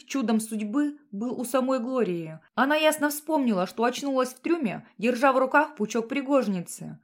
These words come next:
Этот пучок она спрятала потом в поясе штанов, а поскольку все эти дни одежда не менялась, и лишь сегодня вечером девушке удалось впервые нормально помыться, то травка так и лежала в поясе брюк.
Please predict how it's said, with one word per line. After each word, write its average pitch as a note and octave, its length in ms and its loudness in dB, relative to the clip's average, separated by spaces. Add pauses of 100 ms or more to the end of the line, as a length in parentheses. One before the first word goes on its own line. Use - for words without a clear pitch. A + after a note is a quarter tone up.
Этот C4+ 280 0
пучок D#4+ 340 0
она A3 160 2
спрятала A3 460 0
потом G3 280 0
в A3 80 -8
поясе C4+ 360 -4
штанов, C4+ 480 0 (240)
а F#3 80 -4
поскольку B3+ 480 0
все C4 180 -4
эти C4 220 -6
дни A3+ 200 0
одежда G#3 400 2
не A3 140 4
менялась, A#3+ 560 -2 (240)
и G#3+ 80 0
лишь B3+ 180 -2
сегодня B3 400 0
вечером A#3+ 440 0
девушке G#3 400 0
удалось G#3 340 2
впервые A3+ 420 0
нормально G3 460 0
помыться, G#3 680 -4 (300)
то A#3+ 100 -2
травка D4 400 0
так A#3+ 220 -2
и C#4+ 40 0
лежала D4+ 420 2
в G#3 100 -10
поясе G#3 380 2
брюк. G3+ 400 -6